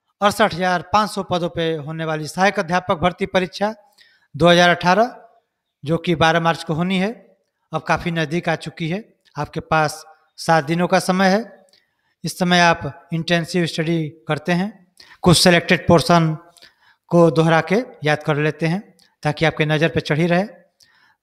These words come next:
तो इस परीक्षा में कैसे अच्छे अंक आएँ और कैसे पढ़ें, इस पर प्रकाश डालते हुए एक वीडियो आपके लिए प्रस्तुत है। तो आइए कुछ मुख्य बिंदुओं पर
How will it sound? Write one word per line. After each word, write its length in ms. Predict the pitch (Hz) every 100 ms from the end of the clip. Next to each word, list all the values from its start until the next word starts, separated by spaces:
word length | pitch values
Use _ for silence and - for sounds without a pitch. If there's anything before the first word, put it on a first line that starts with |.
| _
तो 560 | - 175 170 156 135 - _ _ _ _ _ _ -
इस 80 | 160
परीक्षा 360 | 196 190 - 214
में 140 | 202
कैसे 280 | 196 180 233
अच्छे 280 | 196 - 185
अंक 220 | 170 156
आएँ 240 | 160 151 151 _ _ _ _ _ _ -
और 160 | 156
कैसे 380 | 170 160 185 180 151 - _ -
पढ़ें, 400 | 156 175 139 127 _ -
इस 80 | 156
पर 140 | 180
प्रकाश 340 | 170 165 180 160
डालते 340 | 160 156 165
हुए 280 | 156 156 156 - _ _ _ -
एक 220 | 156 -
वीडियो 380 | 151 135 156 160
आपके 220 | 151 -
लिए 260 | 147 151 143 131 _ _ _ _ _ _ -
प्रस्तुत 360 | 147 - 190
है। 140 | 170 214
तो 1120 | - _ _ _ _ _ _ _ - - 156
आइए 140 | 160
कुछ 200 | 165 151
मुख्य 200 | 160 156
बिंदुओं 300 | 156 160 156 165
पर 200 | 165